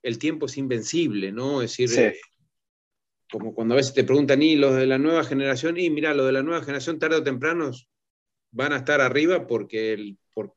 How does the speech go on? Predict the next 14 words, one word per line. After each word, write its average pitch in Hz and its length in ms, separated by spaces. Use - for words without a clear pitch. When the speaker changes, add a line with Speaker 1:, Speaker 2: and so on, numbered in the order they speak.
Speaker 1:
si, 117 400
si, 117 340
si 131 180
no 143 100
es 170 60
por, 139 380
por, 113 280
por 123 180
una 127 600
cuestión 139 400
de, 127 220
de, 110 500
de, 98 280
de 90 220